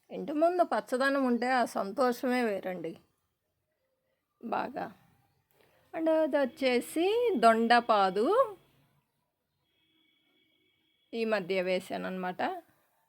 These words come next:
వేయంగానే టక్కున బతికిపోద్దండి. చామంతి పూలు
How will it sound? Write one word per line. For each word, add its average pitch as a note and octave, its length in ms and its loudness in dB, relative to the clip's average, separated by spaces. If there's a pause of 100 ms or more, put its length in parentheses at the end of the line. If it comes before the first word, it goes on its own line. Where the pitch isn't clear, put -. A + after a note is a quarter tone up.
(1400)
వేయంగానే C4+ 680 0 (1080)
టక్కున F4+ 480 -4 (800)
బతికిపోద్దండి. G#3 800 -6 (220)
చామంతి G#3 480 -4
పూలు G#3 240 -2